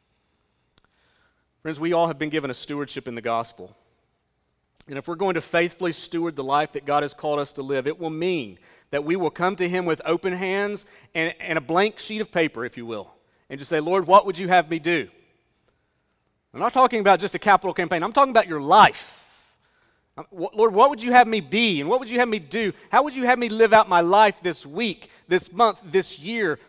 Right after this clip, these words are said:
five years from now, ten years from now? What would you call me to do to be a steward of this gospel?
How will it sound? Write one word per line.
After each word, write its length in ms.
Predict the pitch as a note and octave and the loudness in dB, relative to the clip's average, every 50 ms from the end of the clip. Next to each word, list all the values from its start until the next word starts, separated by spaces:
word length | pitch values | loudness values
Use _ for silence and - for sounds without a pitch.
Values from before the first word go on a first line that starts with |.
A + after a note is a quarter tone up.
| _ _ | _ _
five 300 | - G#3 A3+ A#3+ A3 F3 | 2 6 6 6 6 4
years 180 | F3+ F3 D#3+ - | 0 -4 -4 -4
from 120 | - D3+ | -6 -4
now, 120 | D3+ D3+ D3+ | -2 -2 -2
ten 260 | - - B3+ A#3+ A#3 | -2 -2 -4 -4 -2
years 220 | A3 G3+ F3+ - | -2 -2 -2 -2
from 140 | - F#3+ F3 | -6 -6 -2
now? 280 | E3+ D#3+ D3+ D#3 F3+ G#3+ - - _ _ | 2 2 2 2 0 -4 -12 -18 _ _
What 240 | F3 F#3+ C4 C4 C4+ | 0 2 2 2 0
would 160 | D4+ A#3 A3+ | -4 -8 -10
you 80 | B3+ | -14
call 260 | - - A#3 A#3+ A#3 G#3 | -10 -2 2 2 2 2
me 100 | G#3+ A3 | 0 -4
to 100 | G3 F3+ | -4 -6
do 300 | D3+ C#3+ G#3 A3+ G#3+ G3+ | -8 -8 -8 -6 -6 -6
to 100 | - F3+ | -8 -10
be 160 | D#3 A3 A3 | -8 -4 -4
a 40 | F#3+ | -4
steward 560 | - - - - - A3 A#3+ B3 A#3+ A3+ G3+ | -4 -6 -10 -12 -12 -12 -10 -6 -4 -2 -2
of 120 | F3 D#3 E3 | -4 -4 -8
this 140 | D#3 - | -14 -12
gospel? 680 | - - C#3+ C3+ A#2+ - - - - _ - D#2 C#2 _ | -10 -8 -8 -6 -8 -8 -12 -18 -20 _ -20 -20 -20 _